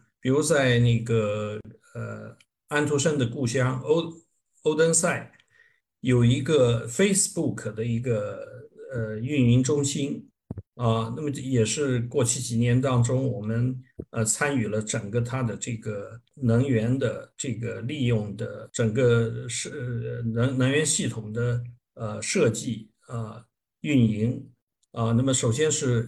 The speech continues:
利用更多的这个风能啊，啊，还有把能效提高，然后这个可以做到这个，呃，降低它的P U E值，就提高，提高能效。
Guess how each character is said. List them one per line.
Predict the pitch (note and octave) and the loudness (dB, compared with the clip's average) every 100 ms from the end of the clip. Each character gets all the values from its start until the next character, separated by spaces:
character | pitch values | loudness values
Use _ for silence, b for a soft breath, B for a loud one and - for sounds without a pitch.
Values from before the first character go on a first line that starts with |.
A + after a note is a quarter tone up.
| - - | -6 -8
利 | C3 C#3+ | -2 2
用 | B2 A#2 | 4 4
更 | A#2 C#3 A#2 | 4 4 4
多 | C3+ C3 | 2 0
的 | G#2+ | 0
这 | A2 | -2
个 | A2+ | -2
风 | - E3+ E3+ | 0 0 0
能 | B2 G#2+ | 0 -2
啊， | B2 A2 - _ _ _ _ | -2 -4 -8 _ _ _ _
啊， | - G#2+ G#2+ | -6 -6 -2
还 | B2+ | 0
有 | B2+ | 0
把 | A2+ G#2+ | 0 -2
能 | G#2 A#2+ | -2 0
效 | - D#3 | 0 0
提 | A#2 - B2+ | 0 -2 0
高， | C3+ C3+ - - - - - - | 0 0 -4 -10 -20 -20 -20 -6
然 | A#2+ A#2+ | 0 4
后 | B2 B2 A#2 G#2+ | 4 4 2 0
这 | - B2 A2 | -4 -2 -2
个 | A#2+ G#2+ | -2 -2
可 | G#2+ C3+ | -2 -2
以 | B2 | 0
做 | A2+ D3 A#2+ | 0 0 0
到 | A#2 A2+ G#2+ A2 | 2 0 -2 -6
这 | - A2+ | -8 -8
个， | A2+ G#2+ G#2+ A2+ G#2+ A#2 _ _ _ - | -6 -8 -6 -8 -12 -18 _ _ _ -12
呃， | G#2 G#2+ A2 A2+ | -8 -8 -8 -6
降 | - D3+ A2+ | -2 2 2
低 | A2 B2+ | 2 -2
它 | A#2+ B2 | 2 2
的 | A2+ G2 - - A#2 | 2 -2 -8 -14 -14
P | - C#3+ | -8 -4
U | C#3 | -2
E | D3 E3+ B2 | -2 -4 -4
值， | - G#2 A#2+ - - - | -6 -10 -10 -10 -8 -6
就 | A2+ - | -4 -4
提 | B2 | -2
高， | A#2+ C3 B2+ B2+ | 0 0 -2 -4
提 | - C3 | -4 0
高 | C3+ | 2
能 | A#2+ A#2 | 2 0
效。 | B2+ - - | -2 -4 -8